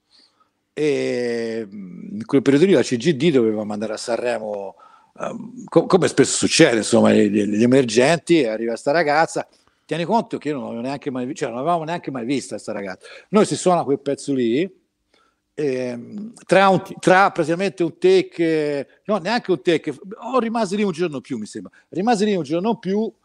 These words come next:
avevo finito una roba e rimasi un giorno più. Eh, Gianni Salvatori, che era il tecnico del suono lì, e produttore, eh, ehm,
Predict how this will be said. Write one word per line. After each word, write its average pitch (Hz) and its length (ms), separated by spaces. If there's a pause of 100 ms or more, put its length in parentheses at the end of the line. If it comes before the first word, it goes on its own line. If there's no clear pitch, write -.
(180)
avevo 170 200
finito 180 380
una 151 100
roba 170 440
e 165 100
rimasi 151 240
un 139 80
giorno 123 260
più. 104 260 (400)
Eh, - 120
Gianni 208 260
Salvatori, 160 560
che - 120
era 127 220
il 110 100
tecnico 123 280
del 113 100
suono 127 220
lì, 135 140
e 113 80
produttore, 113 720 (280)
eh, 131 160
ehm, - 1000